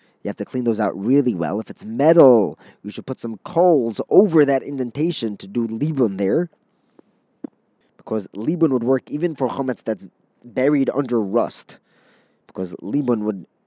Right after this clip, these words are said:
burn up the chametz, not just remove flavors. In some big commercial places, they use a blowtorch for this, but that, that could sometimes be very, uh, dangerous.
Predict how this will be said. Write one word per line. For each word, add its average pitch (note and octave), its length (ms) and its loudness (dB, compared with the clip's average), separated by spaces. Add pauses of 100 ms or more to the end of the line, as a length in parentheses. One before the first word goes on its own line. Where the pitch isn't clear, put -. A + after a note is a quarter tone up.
(420)
burn C3+ 320 0
up - 160 2
the A2+ 100 -8
chametz, E2 560 -10
not A2 160 -4
just G2 200 -10
remove A#2+ 720 -2 (460)
flavors. G#2 680 0 (800)
In B2 120 -10
some D3 340 2 (140)
big B2+ 220 0
commercial C3+ 460 0
places, F#2+ 500 -6
they G2 80 -2
use F#2+ 160 -2
a E2 60 -10
blowtorch G#2+ 500 -2
for F2+ 100 -12
this, E2+ 240 -14 (1080)
but F#2 100 -6
that, F2+ 220 -4
that G#2+ 200 -4
could F#2 100 -16
sometimes F2+ 260 -12
be F2 140 -8
very, E2 400 -4
uh, D2 140 -10
dangerous. F2 280 -12